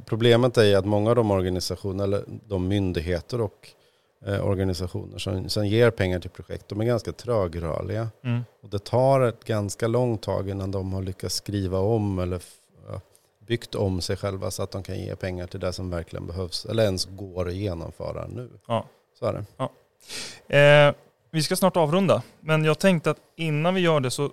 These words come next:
Speaker 2: ska jag en sista fråga till dig då. Om, om du, om du har något drömprojekt, liksom, finns det någonting eller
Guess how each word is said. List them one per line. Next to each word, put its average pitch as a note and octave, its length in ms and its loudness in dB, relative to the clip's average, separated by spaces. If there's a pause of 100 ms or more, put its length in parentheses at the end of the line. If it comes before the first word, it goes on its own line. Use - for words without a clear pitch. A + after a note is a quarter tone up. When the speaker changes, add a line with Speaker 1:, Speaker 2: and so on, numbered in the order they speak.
Speaker 2:
ska - 220 -4
jag C3+ 200 2
en C#3 240 -2
sista - 380 -2
fråga A#2+ 300 0
till A#2 120 -6
dig G#2 160 -2
då. G#2 100 -2
Om, D3 300 0
om E3 300 2
du, D#3+ 240 0 (540)
om D#3+ 180 -2
du D#3+ 60 2
har D#3 100 4
något C#3 200 -2
drömprojekt, D3 760 -2
liksom, G#2 200 -6
finns E3+ 240 0
det F#3 80 0
någonting C3 460 2 (420)
eller C3 240 4